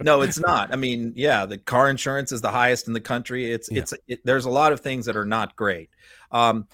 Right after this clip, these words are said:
Speaker 1: you know, the th-, what, you know, I don't wanna spend too much more time on DeSantis, but, but, you know, the one thing is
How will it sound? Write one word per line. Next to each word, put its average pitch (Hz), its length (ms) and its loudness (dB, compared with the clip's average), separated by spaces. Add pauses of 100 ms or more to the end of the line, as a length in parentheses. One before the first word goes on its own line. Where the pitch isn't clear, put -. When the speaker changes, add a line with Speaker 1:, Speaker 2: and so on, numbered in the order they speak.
(180)
Speaker 1:
you 240 100 0
know, 262 140 8
the 226 80 6
th-, 208 120 -10
what, 247 240 -4 (260)
you 165 160 -8
know, 156 100 4
I 165 80 6
don't 175 80 4
wanna 175 160 2
spend 156 240 -2
too 165 80 -4
much 151 180 0
more 151 160 0
time 156 200 0
on 135 80 -4
DeSantis, 147 460 -2
but, 127 200 2 (140)
but, - 240 2
you 208 100 -2
know, 208 140 4
the 202 40 0
one 247 220 -2
thing 254 180 -2
is 190 200 -4